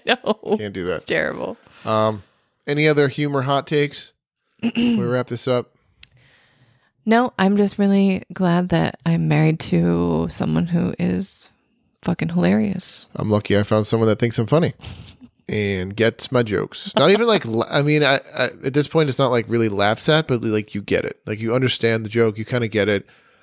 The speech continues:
Speaker 2: You know what I was going for. You don't have to find everything I do funny. Although there are a couple times this weekend, I, ugh, was nailing some boomers. <laughs>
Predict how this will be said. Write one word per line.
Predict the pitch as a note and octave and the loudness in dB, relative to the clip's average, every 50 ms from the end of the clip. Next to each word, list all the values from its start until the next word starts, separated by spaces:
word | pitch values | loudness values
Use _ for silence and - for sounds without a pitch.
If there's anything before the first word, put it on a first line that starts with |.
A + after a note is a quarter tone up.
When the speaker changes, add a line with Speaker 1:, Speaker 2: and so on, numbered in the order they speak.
| _ _ _ _ _ _ - | _ _ _ _ _ _ -8
Speaker 2:
You | A#2+ A#2 | -4 0
know | A#2 A#2 | 2 2
what | A2+ A2 G#2+ | 4 4 4
I | G#2+ | 2
was | G2+ - | 0 0
going | - G2 G2 G2 | 0 0 0 0
for. | - - G2+ G2+ F#2+ G2 F#2+ F#2+ - _ | -4 -4 -4 -2 0 -2 -2 -4 -8 _
You | - C3+ | 0 2
don't | D3+ F#3+ G3 E3+ | 2 4 4 4
have | E3+ E3 D#3 - | 2 2 2 -2
to | C#3 | -6
find | - - C#3 C3+ C3 B2+ | -6 0 2 2 4 4
everything | A#2+ A#2 B2 A2+ A#2+ A#2 A2+ | 2 2 2 0 -2 -2 -2
I | G2+ G2 | -2 -2
do | F#2+ G2 F2+ | -2 -4 -6
funny. | - - E2+ F2 F2 G2+ - _ _ _ _ _ _ - | -6 -8 -6 -6 -6 -6 -8 _ _ _ _ _ _ -4
Although | A#2+ B2+ C#3+ C#3+ | 0 2 4 4
there | D3 F#3 | 4 4
are | G#3+ | 2
a | |
couple | - C4+ C4 C4+ A#3 | 2 0 -2 -2 0
times | - G3 F#3 F3 D3 | 0 0 0 0 -2
this | C#3+ C3+ - - | -4 -4 -2 -2
weekend, | D3 C#3 - F#3 F#3+ G#3+ G#3+ _ _ _ _ _ _ _ _ _ _ _ _ _ _ _ _ _ - | -2 0 0 0 -2 -2 -6 _ _ _ _ _ _ _ _ _ _ _ _ _ _ _ _ _ -8
I, | - A2+ B2+ | -4 -2 -2
ugh, | B2+ A2 F#2 - - - - _ _ _ _ _ _ _ | 0 -2 -4 -6 -10 -20 -20 _ _ _ _ _ _ _
was | D#3 - - | -20 -16 -10
nailing | G#2+ A2+ A#2+ B2 A#2+ A#2 G#2+ | -6 -4 -4 -4 -4 -6 -6
some | - G#2+ G#2 | -10 -10 -8
boomers. | G2+ A#2 A#2+ A#2 B2 A#2+ G2+ F#2 - - - - - | -6 -6 -4 -2 -2 -2 -2 -2 -2 -2 -2 -4 -8
<laughs> | - | -12